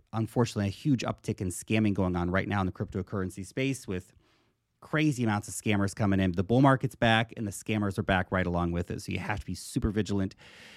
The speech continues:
and be very careful and realize that it's somebody's full-time job trying to steal your money, and that's through phishing links and social engineering stuff.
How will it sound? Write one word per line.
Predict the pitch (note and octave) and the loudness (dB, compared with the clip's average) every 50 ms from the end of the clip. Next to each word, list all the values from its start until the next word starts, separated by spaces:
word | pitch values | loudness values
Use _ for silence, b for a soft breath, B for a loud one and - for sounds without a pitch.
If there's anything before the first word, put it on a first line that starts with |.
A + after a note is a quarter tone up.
| B B B B B B _ - | B B B B B B _ -4
and | - A#2 G#2+ G2 F2 | -2 0 2 2 2
be | F#2+ F2+ | 0 2
very | F2+ A2+ A#2 A#2+ A#2+ G#2+ | 4 6 6 6 6 4
careful | - - G2+ G2 G2 - - F#2+ | 2 0 0 0 0 0 -2 -2
and | F#2+ G2 | 0 2
realize | G#2+ G#2+ G#2 G#2 G2 | 2 4 4 2 2
that | - F#2+ | 2 -2
it's | F#2 - | -2 0
somebody's | - A2+ G2+ F#2 - | 0 0 0 0 0
full-time | - - B2+ A2+ A2+ - A#2 A2 G2+ G2 | -2 -2 0 0 0 0 -2 0 0 0
job | F#2 - G#2 A2 G#2+ F#2+ | 2 2 4 2 2 0
trying | - - G#2+ G2 | -2 -4 -2 -2
to | F2+ F2 | -2 -4
steal | - - - - A2+ G#2 | -6 -8 -4 0 0 0
your | F#2+ F#2 F#2 | 2 2 2
money, | G2 G#2+ A2+ A2 | 2 2 2 2
and | F#2+ F2 | 2 2
that's | F2+ F2 - | 0 -2 -2
through | - F#2 F#2 | -4 -8 -6
phishing | - - D#3 - - C#3 B2 | -2 -2 -2 -2 0 0 2
links | B2 B2 B2 A#2+ - - | 2 4 2 2 0 -2
and | G2+ | -10
social | - - - G2+ G2 - - - | -8 -6 -6 -6 -6 -6 -8 -6
engineering | - G#2 G#2 F#2+ F#2 F#2 G2+ A2+ B2+ C#3 C#3 C3+ C3 C3 | -6 -6 -4 -4 -2 -2 0 2 2 2 4 4 4 2
stuff. | B2+ - - - A#2+ A#2 A#2 A#2 A#2 - - - - | 0 -2 0 2 4 4 6 4 2 0 -4 -18 -16